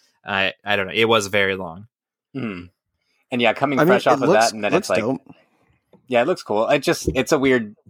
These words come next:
Speaker 2: choice to make it where you can only play as Star-Lord, but, you know, we'll see how it plays out. Um,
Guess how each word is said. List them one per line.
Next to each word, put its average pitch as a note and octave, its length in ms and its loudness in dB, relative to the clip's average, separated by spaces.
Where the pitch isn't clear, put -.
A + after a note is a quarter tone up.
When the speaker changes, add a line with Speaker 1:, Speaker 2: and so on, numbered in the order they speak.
Speaker 2:
choice - 500 0
to G2+ 160 0
make F#2+ 260 -2
it F#2 120 -2
where G2 120 2
you F#2 140 -2
can G2+ 160 -2
only F2+ 240 0
play F2 180 0
as E2 100 -2
Star-Lord, F#2 540 0
but, D#2+ 180 -4
you F#2+ 100 -8
know, E2+ 100 -6
we'll F#2+ 100 2
see G2 240 -4
how F2 200 2
it - 120 -6
plays E2 260 -2
out. D#2+ 300 2
Um, D#2+ 360 -4